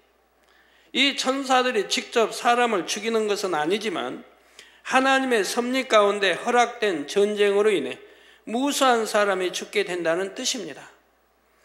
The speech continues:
이때 정확한 연, 월, 일, 시는 기록에 놓지 않고 숨겨두셨지요.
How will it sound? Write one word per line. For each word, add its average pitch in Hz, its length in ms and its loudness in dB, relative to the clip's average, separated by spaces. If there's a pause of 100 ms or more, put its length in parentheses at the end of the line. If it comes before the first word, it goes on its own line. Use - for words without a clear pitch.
(360)
이때 240 520 2
정확한 214 680 0 (100)
연, 202 380 4
월, 202 400 4
일, 214 240 0
시는 214 640 0 (140)
기록에 233 420 0
놓지 202 380 0
않고 165 460 0
숨겨두셨지요. 240 1200 -2